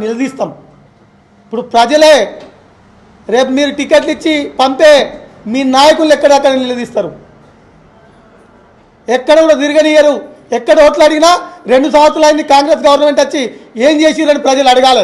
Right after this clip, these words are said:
వీళ్ళను. సంవత్సరం నరైంది కేంద్ర మంత్రి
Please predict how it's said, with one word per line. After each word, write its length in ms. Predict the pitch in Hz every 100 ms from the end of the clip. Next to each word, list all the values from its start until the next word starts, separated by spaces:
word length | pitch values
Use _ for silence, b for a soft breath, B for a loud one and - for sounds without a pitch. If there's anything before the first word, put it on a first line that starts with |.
| -
వీళ్ళను. 280 | 262 240 196 - - _ - - _ - - - _ _ _ _ _ _ _ _ _ _ _ - -
సంవత్సరం 400 | 294 311 330 302
నరైంది 340 | 302 330 311 320
కేంద్ర 220 | 302 302 311
మంత్రి 220 | 311 320